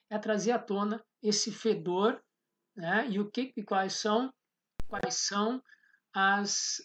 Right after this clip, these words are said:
as motivações que estão por trás disso,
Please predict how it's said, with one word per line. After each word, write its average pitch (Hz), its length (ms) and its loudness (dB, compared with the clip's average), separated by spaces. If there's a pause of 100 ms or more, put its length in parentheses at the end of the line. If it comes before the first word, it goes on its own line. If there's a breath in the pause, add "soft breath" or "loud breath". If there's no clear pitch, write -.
as 180 960 -2 (320)
motivações 208 960 0
que - 60 -8
estão 196 260 -6
por 202 160 -8
trás 170 540 -2 (340)
disso, 175 500 -10